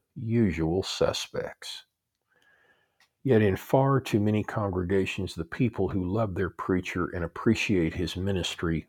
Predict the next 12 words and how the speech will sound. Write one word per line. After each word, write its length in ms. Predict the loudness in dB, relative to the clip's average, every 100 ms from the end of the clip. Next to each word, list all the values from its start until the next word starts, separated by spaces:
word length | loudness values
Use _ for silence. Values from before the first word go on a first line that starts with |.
| _
remain 640 | -2 0 0 0 -2 -4 -8 _
silent. 920 | -16 -10 -4 -2 -2 -4 -10 -14 -20 -20 _ _ _ _ _ _ _ _
They 100 | 4
don't 200 | 4 2
criticize, 760 | 4 6 6 4 2 2 2 6
they 140 | 6
don't 240 | 8 4
praise, 640 | 0 4 4 4 2 -2 -6
they 120 | -8
say 340 | 0 0 0
absolutely 840 | 0 0 -2 -2 0 0 -2 -6
nothing. 500 | -4 -6 -8 -10 -10